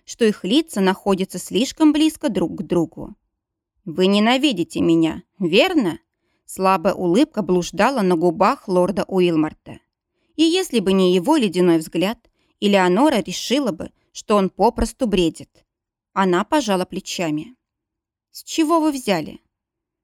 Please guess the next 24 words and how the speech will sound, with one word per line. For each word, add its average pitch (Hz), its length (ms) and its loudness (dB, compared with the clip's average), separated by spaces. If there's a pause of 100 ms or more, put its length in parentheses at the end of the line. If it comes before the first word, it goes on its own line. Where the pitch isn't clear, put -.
(100)
«Ну, 220 580 0 (140)
как 226 300 2
же? 143 280 -12 (460)
Я 196 360 2
ведь 254 200 -4
арестовал 202 720 0
вашего 208 380 -2
брата, 196 480 -6 (320)
разрушил 202 640 0
вашу 247 320 0
жизнь, 214 420 -4 (320)
силой 339 440 0
принудил 269 460 2
к 254 80 -2
замужеству. 262 840 -2 (340)
Что - 320 2
там 214 200 0
ещё 220 500 0 (180)
из 233 160 0
моих 262 340 2
прегрешений?» 214 800 0 (680)
Элеонора 185 520 2
покачала 185 540 -4
головой. 180 600 -4